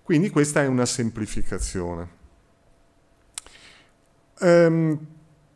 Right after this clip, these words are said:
dicevamo i tassi. I tassi è un, un, è molto complesso, ehm, determinarli. Allora, uno dei tassi che noi, eh, troviamo in modo più ricorrente è il vac, no? Che è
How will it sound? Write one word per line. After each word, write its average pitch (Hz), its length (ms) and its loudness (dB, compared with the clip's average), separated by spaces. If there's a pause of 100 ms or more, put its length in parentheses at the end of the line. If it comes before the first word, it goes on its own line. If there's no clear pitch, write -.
dicevamo 170 580 2
i 160 100 -2
tassi. 120 640 -4
I 208 80 -6
tassi 180 460 -2
è 120 160 -4
un, 117 260 -4
un, 107 500 -8
è 120 40 -14
molto 127 580 0
complesso, 165 1120 0
ehm, 107 720 -2
determinarli. 90 1080 -6 (420)
Allora, 117 480 4
uno 233 200 6
dei 120 220 0
tassi 160 520 0
che - 160 -6
noi, 127 480 4
eh, 117 140 -8
troviamo 113 800 -2
in 113 180 -6
modo 113 320 -2
più 147 200 -4
ricorrente 104 800 -6
è 107 100 -14
il 90 180 -10
vac, - 460 -18
no? 135 260 -6 (480)
Che 202 480 -4
è 180 380 -4